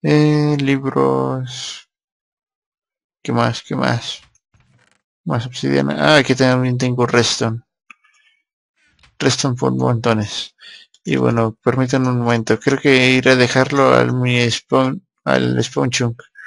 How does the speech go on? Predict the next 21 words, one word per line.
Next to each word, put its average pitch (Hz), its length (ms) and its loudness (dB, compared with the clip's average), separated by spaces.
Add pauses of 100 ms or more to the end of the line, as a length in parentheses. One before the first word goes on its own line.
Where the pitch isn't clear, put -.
(600)
Y 147 360 4
tendré 131 340 2
que 127 100 0
hacerlo... 127 840 0 (2500)
Eh, 135 500 2
bueno. 120 340 2 (880)
Dormiré 139 500 4
rápido 139 600 2
y 127 380 0
nos 127 180 2
vemos 147 280 2
en 131 100 2
un 127 140 0
momento. 120 400 -2 (1400)
Eh, 180 760 4
bueno, 127 340 2
decidí 165 680 4
seguir 143 340 0
grabando 131 400 4
el 127 100 -2
video. 110 440 2